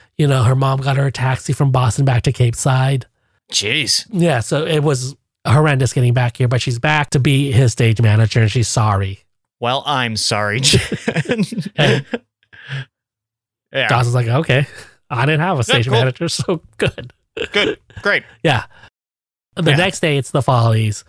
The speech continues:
Speaker 1: Dawson's talking to his parents. Everybody has shown up despite the blizzard.
Speaker 2: That's how important the Follies are, bro.
Speaker 1: The two Broadway producers are in their seats. Everything is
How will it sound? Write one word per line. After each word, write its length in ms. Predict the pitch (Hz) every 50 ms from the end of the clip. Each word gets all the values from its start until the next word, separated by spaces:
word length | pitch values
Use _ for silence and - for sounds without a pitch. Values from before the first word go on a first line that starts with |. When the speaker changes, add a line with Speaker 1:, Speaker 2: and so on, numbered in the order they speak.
| -
Speaker 1:
Dawson's 520 | 151 160 135 127 135 131 - 147 131 - -
talking 320 | - - 131 127 - - 127
to 60 | 139
his 120 | 127 -
parents. 720 | - - 127 123 117 113 107 104 107 104 - - - - - -
Everybody 460 | - 156 156 175 147 160 156 147 143
has 180 | 135 131 117 -
shown 180 | - 139 127
up 120 | 127 123 - - -
despite 400 | - 131 - - - 139 135 -
the 80 | -
blizzard. 540 | 120 117 117 113 104 104 101 98 98 98 - _ _ _ _ - - - -
Speaker 2:
That's 260 | 160 156 151 156 160 -
how 120 | 180 180
important 320 | 185 - 190 202 214 202
the 80 | 196 180
Follies 400 | - 180 185 226 262 233 170 -
are, 120 | 117 101
bro. 320 | 95 - 110 127 175 247 - - _ _ _ _ _ _
Speaker 1:
The 160 | - 135 135 131
two 240 | - - - 151
Broadway 340 | 139 143 131 127 131 139 139
producers 480 | 135 - 147 139 135 127 - 147 131 127
are 60 | 135
in 120 | 131 131 139
their 100 | 143 143
seats. 480 | - - - 131 120 120 117 - - - -
Everything 460 | 143 131 131 139 135 143 143 139 139
is 260 | 131 123 117 - -